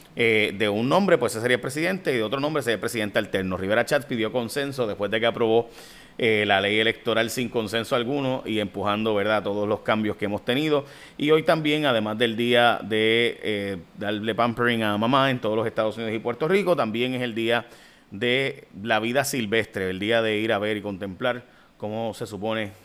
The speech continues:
que viviéramos los seres humanos, también una vida relativamente silvestre y no el urbanismo que estamos viviendo hoy día.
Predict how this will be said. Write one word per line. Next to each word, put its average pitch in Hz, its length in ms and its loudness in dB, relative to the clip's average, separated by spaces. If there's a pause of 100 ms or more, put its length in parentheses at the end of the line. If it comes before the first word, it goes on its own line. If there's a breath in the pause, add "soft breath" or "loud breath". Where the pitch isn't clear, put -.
que 101 340 -6
viviéramos 104 480 -6
los 113 140 -6
seres 113 180 -6
humanos, 147 400 -6
también 120 380 -6
una 107 120 -8
vida 110 240 -2
relativamente 104 520 -6
silvestre 131 400 -6
y - 20 -6
no 107 160 -2
el 113 220 -4
urbanismo 110 600 -6 (540 loud breath)
que 113 80 -2
estamos 107 260 -4
viviendo 113 340 -4
hoy 98 80 -4
día. 90 220 -8